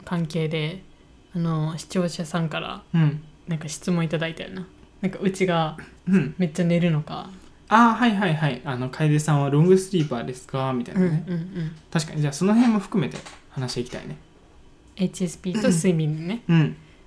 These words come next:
Speaker 1: えっと、結論から言うと、うちは、ロングスリーパーではないです。
Speaker 2: ショートでもない？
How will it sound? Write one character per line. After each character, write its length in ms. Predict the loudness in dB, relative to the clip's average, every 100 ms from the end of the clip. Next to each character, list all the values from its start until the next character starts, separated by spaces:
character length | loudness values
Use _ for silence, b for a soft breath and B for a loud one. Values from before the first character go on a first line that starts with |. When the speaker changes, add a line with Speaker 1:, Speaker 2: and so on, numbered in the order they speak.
| -10
Speaker 1:
え 60 | -6
っ 40 |
と、 400 | -4 -4 -6 -10 -16 -8
結 240 | -6 -2
論 180 | 2 2
か 100 | 2
ら 100 | 0
言 120 | -2
う 40 | 0
と、 120 | 0
う 80 | -2
ち 160 | -2
は、 340 | 2 2 0 -6 -20 -20 -20 -20 -20 -20 -20 -20 -10
ロ 160 | -2 0
ン 200 | 2 2
グ 120 | 2
ス 120 | 2
リ 140 | 0 0
ー 20 |
パ 100 | 2
ー 20 |
で 80 | 2
は 80 | 2
な 120 | 0
い 280 | 0 -2 -6
で 100 | -8
す。 280 | -12 -18 -20 -20 -20 -18
Speaker 2:
シ 140 | -6
ョ 100 | -2
ー 60 | 0
ト 120 | 4
で 80 | 4
も 120 | 2
な 100 |
い？ 60 | -2